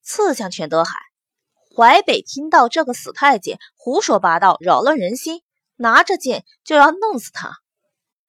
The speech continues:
“哎呀，娘啊！”全德海看到一把寒光闪闪的宝剑对着他刺来，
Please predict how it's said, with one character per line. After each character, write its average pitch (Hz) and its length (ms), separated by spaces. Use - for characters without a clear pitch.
“哎 381 160
呀， 320 140
娘 285 320
啊！” 311 460
全 339 440
德 381 180
海 214 240
看 359 300
到 285 160
一 320 180
把 185 200
寒 220 260
光 320 180
闪 240 240
闪 208 140
的 240 100
宝 - 220
剑 269 240
对 339 220
着 190 100
他 - 140
刺 277 300
来， 143 120